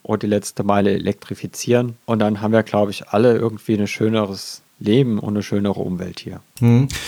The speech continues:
Speaker 2: Stuttgart. Äh, ich komme noch mal auf Stuttgart zu sprechen. Da haben wir wirklich ein großes Problem mit der Luftqualität. Das weißt du selbst. Ähm, was mich wundert, ist, dass da nicht mehr Gas gegeben wird, äh, was das betrifft, die Omnibusse, die in Stuttgart durch die Gegend fahren.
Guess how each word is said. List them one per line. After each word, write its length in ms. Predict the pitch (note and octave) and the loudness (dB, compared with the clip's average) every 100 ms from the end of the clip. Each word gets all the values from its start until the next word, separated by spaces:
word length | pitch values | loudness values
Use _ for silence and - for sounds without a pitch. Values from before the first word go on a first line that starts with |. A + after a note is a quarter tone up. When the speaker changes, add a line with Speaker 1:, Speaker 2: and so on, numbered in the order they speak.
| - - - _ _ - | -12 -14 -18 _ _ 0
Speaker 2:
Stuttgart. 720 | B3+ - E3+ A2+ F2+ - - | 0 2 2 0 -2 -2 -2
Äh, 220 | E3 E3 | -2 -2
ich 80 | - | 0
komme 160 | F#3+ G#3 | 2 2
noch 100 | F3+ | 4
mal 180 | F#3+ E3+ | 4 2
auf 120 | E3 | -2
Stuttgart 400 | G#3+ G3 F3 D3+ | -4 -4 -2 0
zu 100 | D3 | -2
sprechen. 460 | - A2+ A#2 A2+ | 0 -2 0 0
Da 400 | A2 A#2+ C3+ B2+ | 2 0 0 0
haben 140 | C#3+ D3+ | -2 -2
wir 160 | D3+ | 0
wirklich 320 | D3+ D#3 D3+ D3 | 0 0 -2 -2
ein 100 | C3 | 0
großes 360 | C#3+ D#3 D3+ | 0 0 0
Problem 340 | - C3+ C#3 C#3+ | 0 0 2 0
mit 120 | C3 | 0
der 80 | C3+ | -2
Luftqualität. 800 | D3+ - E3 E3 D#3+ F3+ F#3+ D#3 | -2 -2 0 0 2 2 2 0
Das 220 | B2+ B2 | -2 -2
weißt 320 | A#2 B2 - | -2 -2 -2
du 60 | A#2 | 0
selbst. 500 | A#2 F3+ - - - | 2 2 -2 -6 -4
Ähm, 720 | D3+ D3+ D3+ D3+ D3+ D#3 D#3 C#3+ | 0 2 2 2 0 0 0 -2
was 200 | D3 F3 | 0 0
mich 120 | D3 | 2
wundert, 380 | C#3+ F3+ F#3+ F#3+ | 2 4 2 0
ist, 240 | D3 - | -2 0
dass 160 | C#3+ - | -2 0
da 120 | C#3+ | 0
nicht 160 | D3+ | 0
mehr 180 | D3+ C#3 | 0 0
Gas 280 | B2+ A#2+ C#3 | 2 0 0
gegeben 380 | D3+ D3 D3+ C#3+ | -2 -2 -2 2
wird, 300 | D3 C#3+ - | 2 0 -4
äh, 380 | C3 C3 C3 B2+ | -4 -2 -2 -2
was 300 | C3 - - | -2 -2 -2
das 220 | C3 - | -2 -4
betrifft, 600 | - - D3 - D3 B2+ | -8 -2 0 0 -4 -2
die 220 | C#3 C#3 | -2 0
Omnibusse, 520 | F#3 G#3+ C3+ A#2 A#2 | 2 4 4 2 2
die 180 | A2 G#2+ | 0 0
in 80 | G#2 | -2
Stuttgart 420 | - G#2+ A2 G2+ | -2 -4 -4 -2
durch 160 | G2 G#2+ | -2 -2
die 100 | F#2 | -4
Gegend 320 | D2 E2+ F2 | -2 -2 -2
fahren. 320 | - C2 | -4 -4